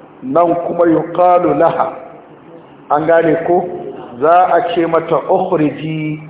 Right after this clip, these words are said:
fita daga wannan jikin ki koma, "radiyatan mardiya," ko "mardiyan anti." Kun gane ko? Allah ka shirya da mu. Wa sayati tamamu takriri hadha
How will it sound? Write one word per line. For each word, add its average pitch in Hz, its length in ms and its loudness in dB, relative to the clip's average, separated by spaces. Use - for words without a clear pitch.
fita 160 300 0
daga 175 180 0
wannan 151 460 0
jikin 139 400 -8
ki 139 180 -8
koma, 147 380 -4
"radiyatan 156 880 0
mardiya," 123 580 -4
ko 151 180 0
"mardiyan 143 640 -2
anti." 110 400 -10
Kun 139 160 -4
gane 147 400 2
ko? - 160 -2
Allah 147 260 2
ka - 220 -6
shirya 131 220 0
da 98 180 -8
mu. 92 100 -14
Wa 139 240 0
sayati 165 560 2
tamamu 160 420 0
takriri 151 560 -2
hadha 151 540 2